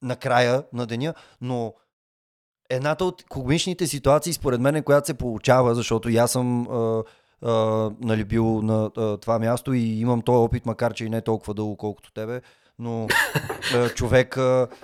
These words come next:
Speaker 1: а, по-, нали, хората са такива, а, м-, а, очевидно, нали, математиката и езика са фундаментални човешки такива скилове, които, нали, трябва да ги познаваш и е хубаво да бъдеш грамотен в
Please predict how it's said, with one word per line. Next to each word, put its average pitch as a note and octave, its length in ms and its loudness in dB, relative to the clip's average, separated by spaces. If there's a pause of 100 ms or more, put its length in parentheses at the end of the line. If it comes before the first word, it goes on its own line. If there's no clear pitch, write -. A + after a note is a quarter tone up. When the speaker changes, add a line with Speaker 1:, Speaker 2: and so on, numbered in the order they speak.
(120)
Speaker 1:
а, B2 200 -2
по-, C3+ 240 -2
нали, C#3 220 0
хората D3+ 360 0
са C#3 120 -6
такива, D3 480 -2
а, D#3+ 60 0 (200)
м-, C3 180 -4
а, C3+ 160 -2 (500)
очевидно, F#3 520 0
нали, F3 180 -2
математиката E3+ 720 0
и C#3+ 160 0
езика D3 340 -2
са C#3+ 320 -2
фундаментални B2+ 720 2
човешки B2 640 -4
такива A2+ 320 -8
скилове, A#2 300 -4
които, A2 380 -8 (100)
нали, G#2+ 160 -10
трябва A2 260 -4
да G#2 60 -6
ги G2 100 -10
познаваш G#2 540 -4
и G#2+ 100 -4
е G#2 40 -4
хубаво G2+ 320 -6
да G2+ 100 -4
бъдеш G2+ 260 -2
грамотен G2+ 400 -2
в F#2+ 100 -8